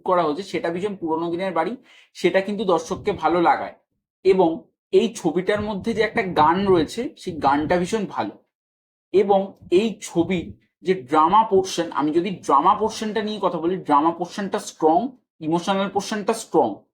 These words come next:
এবার যদি চলে আসি আমি নেগেটিভ পয়েন্ট, নেগেটিভ পয়েন্ট, প্রথম নেগেটিভ পয়েন্ট ভাই, এই যে ছবিটা, এই ছবিটা না আমাদের জন্য actually বানানোই হয়,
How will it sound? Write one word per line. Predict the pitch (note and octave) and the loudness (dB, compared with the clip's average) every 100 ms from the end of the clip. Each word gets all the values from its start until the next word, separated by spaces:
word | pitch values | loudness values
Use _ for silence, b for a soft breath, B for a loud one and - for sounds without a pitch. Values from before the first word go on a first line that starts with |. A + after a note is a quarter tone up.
| _ _ _ _ | _ _ _ _
এবার | F3 F#3 B3+ A3 | 2 4 2 0
যদি | B3 B3 | -2 -2
চলে | A3+ G3+ G#3 | 0 2 4
আসি | G#3+ G#3 | 2 0
আমি | B3+ A#3+ | 0 0
নেগেটিভ | F#3+ E3 D#3 D3+ C#3+ - | 2 2 2 0 -4 -8
পয়েন্ট, | A2 G#2+ A#2 _ _ _ _ _ _ | -12 -12 -16 _ _ _ _ _ _
নেগেটিভ | F3 G3 A3 B3 - | -2 2 2 0 0
পয়েন্ট, | C4+ B3+ | 0 2
প্রথম | G3+ F#3+ - A#3+ | 2 2 2 0
নেগেটিভ | A3 F3+ F3 G3+ - | 2 0 0 -2 -2
পয়েন্ট | D3+ C3+ B2+ | 0 0 -2
ভাই, | A#2 G2 _ _ _ _ - _ _ _ _ _ _ _ | -6 -12 _ _ _ _ -20 _ _ _ _ _ _ _
এই | C#4 F3+ A3 A3+ | 2 4 4 2
যে | B3+ | 0
ছবিটা, | - G3+ G#3 E3+ D#3+ - _ _ _ - | 2 0 2 2 0 -2 _ _ _ -2
এই | G#3 C4 B3 | 0 2 0
ছবিটা | - F3+ G3 G3+ | 0 0 2 2
না | A3+ | 4
আমাদের | B3 - E3 G3+ G#3+ F#3+ | 2 2 2 2 0 -2
জন্য | A3+ A#3 | 0 -2
actually | A#3 A#3+ G3 | 0 -2 0
বানানোই | D#3 D3 F3 F3 D3+ | 2 4 4 4 2
হয়, | B2 | -2